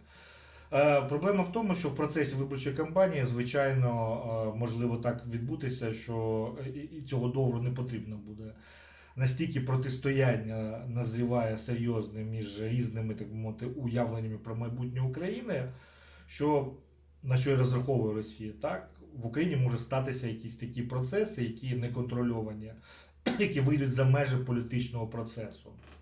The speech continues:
Тим більше, знову ж таки, безліч людей, які вміють стріляти, б-, безліч, яким нічого втрачати. Ну і взагалі, тому така от ситуація.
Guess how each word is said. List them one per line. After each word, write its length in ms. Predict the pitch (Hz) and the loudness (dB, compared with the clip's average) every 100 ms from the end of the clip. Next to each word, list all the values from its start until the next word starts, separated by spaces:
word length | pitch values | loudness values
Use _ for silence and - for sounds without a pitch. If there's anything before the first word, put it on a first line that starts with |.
| - - - - - - | -20 -20 -20 -20 -20 -10
Тим 140 | 123 | -4
більше, 260 | 135 - 120 | -2 -2 -4
знову 200 | 113 127 | -2 -2
ж 100 | 127 | -2
таки, 320 | 123 - 110 - - - - - - - 71 - | -6 -10 -12 -14 -20 -20 -20 -20 -20 -14 -12 -6
безліч 600 | 123 131 127 110 110 - | 2 4 4 2 -4 -2
людей, 360 | 117 117 113 110 | -2 0 2 0
які 220 | 107 107 | -4 -6
вміють 320 | 113 113 110 | -4 -2 -4
стріляти, 560 | - 127 156 196 185 127 | -4 0 2 2 0 -4
б-, 760 | 110 113 127 117 113 110 110 | -4 -10 -6 -4 -2 -2 -4
безліч, 580 | 117 120 123 127 120 110 | -8 -8 0 2 2 -2
яким 280 | 113 120 117 | -2 0 2
нічого 300 | 123 123 113 | 2 0 -2
втрачати. 840 | - 139 - 175 175 147 127 117 - - - - | -2 -2 0 2 2 0 -2 -2 -6 -14 -18 -8
Ну 140 | 160 175 | 0 2
і 40 | |
взагалі, 360 | 143 139 147 135 | 2 2 2 2
тому 280 | 120 110 110 - | -2 -6 -8 -10
така 240 | 107 120 | -6 -2
от 120 | 110 | -2
ситуація. 680 | - 110 113 104 - - - | -4 -10 -8 -8 -10 -18 -20